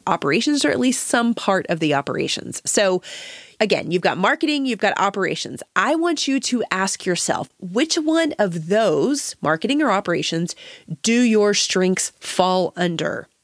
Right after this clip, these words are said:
So marketing creates, attracts, sells, and secures business. And operations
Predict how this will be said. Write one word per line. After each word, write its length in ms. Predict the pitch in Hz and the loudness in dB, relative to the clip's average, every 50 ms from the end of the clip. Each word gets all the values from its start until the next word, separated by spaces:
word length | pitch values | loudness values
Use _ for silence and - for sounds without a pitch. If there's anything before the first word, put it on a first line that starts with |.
| _ _ _ _ _ _ - - - - - - | _ _ _ _ _ _ -18 -16 -16 -18 -14 -10
So 200 | - - 220 190 | -2 0 2 2
marketing 680 | 190 180 180 190 208 254 262 - 311 311 302 294 285 285 | 4 4 4 4 2 2 0 0 0 0 2 0 -2 -2
creates, 680 | - - - - 196 185 180 196 202 214 180 - - - | -4 -8 -4 -2 0 2 2 2 2 0 -2 -6 -8 -6
attracts, 680 | - - - - - 180 190 196 208 - - - - - | -4 -4 -2 0 0 0 0 0 -4 -6 -8 -8 -8 -8
sells, 680 | - - - - 170 175 185 196 196 196 202 196 - | -8 -4 0 2 2 2 2 2 2 0 -2 -2 -6
and 220 | - - 180 170 160 | -6 -4 -4 -4 -4
secures 840 | - - - - - - - - - 247 247 240 226 220 180 165 | -6 -4 -4 -6 -6 -4 -4 0 2 2 4 4 2 2 0 -4
business. 720 | - - - - - 147 143 294 381 - - - - - _ _ _ _ - - - - - _ _ | -6 -6 -6 -6 -4 -2 0 0 -2 -2 -4 -6 -8 -8 _ _ _ _ -20 -20 -20 -20 -20 _ _
And 320 | 226 220 214 196 196 196 - _ - | 2 4 4 4 2 0 -4 _ 0
operations 920 | 175 190 190 - 185 175 196 240 320 349 - - 185 160 156 170 175 - | 0 0 2 0 0 2 2 2 2 2 2 2 0 0 0 -2 -4 -6